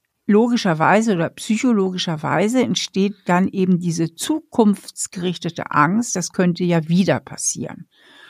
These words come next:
Und damit entsteht diese Angst vor der Angst. Und ganz viele Betroffene haben dann einfach nur eine Angst, sie könnten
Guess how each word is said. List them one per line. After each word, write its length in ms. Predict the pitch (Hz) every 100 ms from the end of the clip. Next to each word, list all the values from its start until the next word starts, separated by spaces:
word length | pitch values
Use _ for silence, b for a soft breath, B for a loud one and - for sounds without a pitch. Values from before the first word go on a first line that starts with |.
| b b b
Und 260 | - 180 165
damit 480 | 196 254 294 285 -
entsteht 500 | 185 185 - 208 190
diese 260 | 175 180 -
Angst 400 | 156 214 - -
vor 100 | 170
der 220 | 165 -
Angst. 480 | 127 214 262 - - b b b b b _
Und 600 | - 196 185 180 175 - _ _ _ _ _ _
ganz 380 | - 196 247 254
viele 280 | - 214 226
Betroffene 800 | 202 - - 185 - 226 254 254 -
haben 380 | 185 - 254
dann 160 | 220 196 -
einfach 320 | 208 254 240
nur 100 | 208
eine 240 | 185 -
Angst, 560 | 151 175 254 294 - -
sie 120 | 185
könnten 460 | - 214 - -